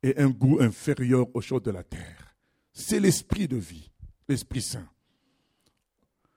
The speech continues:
Verset trois. « Car chose impossible à la loi, parce que la chair la rendait sans force, Dieu a condamné la, le péché dans la chair en envoyant à cause du péché son propre Fils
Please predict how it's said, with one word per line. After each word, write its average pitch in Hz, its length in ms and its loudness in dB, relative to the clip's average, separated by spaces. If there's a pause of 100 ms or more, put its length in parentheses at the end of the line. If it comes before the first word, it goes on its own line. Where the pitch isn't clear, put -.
(320)
Verset 139 340 2
trois. « 104 420 -4 (160)
Car 170 200 2
chose 214 440 2
impossible 123 600 -2
à 117 60 2
la 123 100 4
loi, 165 200 2
parce 160 200 -2
que - 80 -2
la 135 140 2
chair 175 220 -4
la 139 160 0
rendait 147 300 0
sans 180 220 -4
force, 185 400 -4 (320)
Dieu 147 340 2
a 175 140 4
condamné 147 500 2
la, 135 180 2 (100)
le 131 100 2
péché 143 340 0
dans 135 100 0
la 123 120 2
chair 156 340 -2 (320)
en 151 160 0
envoyant 156 560 6
à 139 100 0
cause 202 520 4
du 123 200 -2
péché 135 480 -4 (220)
son 156 240 2
propre 185 380 2
Fils 196 420 -4